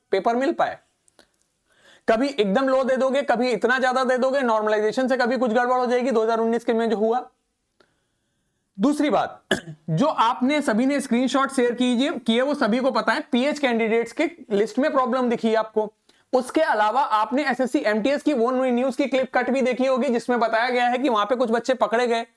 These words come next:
तो अगर धांधली एसएससी एमटीएस में हुई, पकड़ी गई, वो कब, तभी तो पकड़ी गई ना जब लोगों ने आवाज उठाई। तो अगर आप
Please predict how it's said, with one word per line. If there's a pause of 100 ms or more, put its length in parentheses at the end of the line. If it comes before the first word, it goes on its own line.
(400)
तो
अगर
धांधली
एसएससी
एमटीएस
में (140)
हुई, (360)
पकड़ी
गई, (320)
वो (120)
कब,
तभी
तो
पकड़ी
गई
ना
जब
लोगों
ने
आवाज
उठाई। (760)
तो
अगर
आप